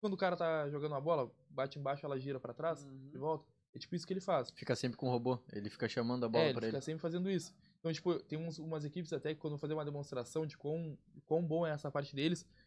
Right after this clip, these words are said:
Speaker 1: eles botam um bagulho pra girar e andam com o robô de ré, e a bolinha vai seguindo, tá ligado? De tanto, de tão rápido que tá girando.
Speaker 2: Massa.
Speaker 1: Aí tem todos esses desafios. Os robôs, como são maiores, eles também te-, são mais pesados, o campo é maior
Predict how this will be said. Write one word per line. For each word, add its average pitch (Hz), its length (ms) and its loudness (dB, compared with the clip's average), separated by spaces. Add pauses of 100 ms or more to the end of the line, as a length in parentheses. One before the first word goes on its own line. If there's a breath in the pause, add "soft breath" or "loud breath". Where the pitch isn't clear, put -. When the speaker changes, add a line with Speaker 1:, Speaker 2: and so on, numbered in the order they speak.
(140 soft breath)
Speaker 1:
eles 135 140 -4
botam 147 360 2
um 175 60 -2
bagulho 160 240 0
pra 160 100 -4
girar 151 300 2
e 175 40 2
andam 165 120 -4
com 165 60 -14
o 160 100 -6
robô 151 100 -4
de 156 120 -6
ré, 156 200 -2 (380)
e 151 60 -2
a 143 40 -2
bolinha 147 280 -2
vai 151 120 -2
seguindo, 156 400 -6 (680)
tá 131 60 -8
ligado? 135 200 2
De - 100 -16
tanto, 165 240 -2
de 147 140 -10
tão 165 160 2
rápido 165 240 0
que - 60 -18
tá 160 80 0
girando. 151 360 4
Speaker 2:
Massa. 117 300 -10 (340)
Speaker 1:
Aí 135 140 -2
tem 180 160 -2
todos 202 260 4
esses - 120 -14
desafios. 196 420 -2
Os 131 40 -12
robôs, 156 460 -4
como 151 160 -6
são 165 140 -6
maiores, 156 340 0
eles 139 160 -8
também 143 180 -8
te-, - 140 -14
são - 120 -8
mais 143 140 -2
pesados, 139 480 0
o 131 60 -10
campo 165 380 -4
é 143 40 0
maior 135 460 0